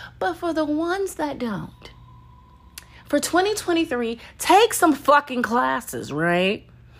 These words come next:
On how to stroke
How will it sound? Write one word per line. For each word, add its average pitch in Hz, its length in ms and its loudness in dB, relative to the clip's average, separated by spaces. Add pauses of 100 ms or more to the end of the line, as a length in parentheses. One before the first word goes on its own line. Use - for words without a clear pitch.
(200)
On 202 180 -2
how 226 580 0 (920)
to 208 140 -4
stroke - 920 0